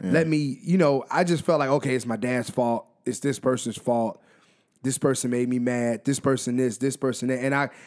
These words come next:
Speaker 2: and I hid that in a bottle for so long when I was growing up.
Speaker 1: Yeah.
Speaker 2: And nobody would understand what I was going through. I just tried to fit in.
Speaker 1: Mm-hmm.
Speaker 2: I tried to fit in on a football team. I tried to fit in with the basketball
Speaker 1: You were
Speaker 2: players.
Speaker 1: trying
Speaker 2: I
Speaker 1: to
Speaker 2: tried
Speaker 1: get
Speaker 2: fit
Speaker 1: noticed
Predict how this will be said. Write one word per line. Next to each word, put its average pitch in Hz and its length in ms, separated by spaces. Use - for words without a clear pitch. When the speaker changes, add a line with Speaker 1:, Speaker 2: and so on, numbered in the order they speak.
Speaker 2:
and 135 140
I 131 100
hid 180 380
that 135 180
in 123 100
a 113 60
bottle 135 400
for 110 160
so 135 220
long 143 300
when 143 100
I 139 60
was 143 120
growing 156 340
up. 175 240
Speaker 1:
Yeah. 95 220
Speaker 2:
And 190 120
nobody 226 320
would 202 160
understand 175 720
what 143 160
I 143 80
was 139 180
going 147 300
through. 135 140
I 143 120
just 170 180
tried 139 220
to 110 80
fit 175 300
in. 143 280
Speaker 1:
Mm-hmm. 95 220
Speaker 2:
I 135 40
tried 160 180
to 135 80
fit 156 240
in 151 140
on 143 100
a 135 40
football 117 440
team. 117 260
I 120 60
tried 147 160
to 135 80
fit 147 200
in 147 120
with 143 100
the 147 80
basketball 123 640
Speaker 1:
You 107 80
were 110 60
Speaker 2:
players. - 80
Speaker 1:
trying - 100
Speaker 2:
I - 40
Speaker 1:
to 120 40
Speaker 2:
tried 147 140
Speaker 1:
get 104 80
Speaker 2:
fit - 80
Speaker 1:
noticed 196 360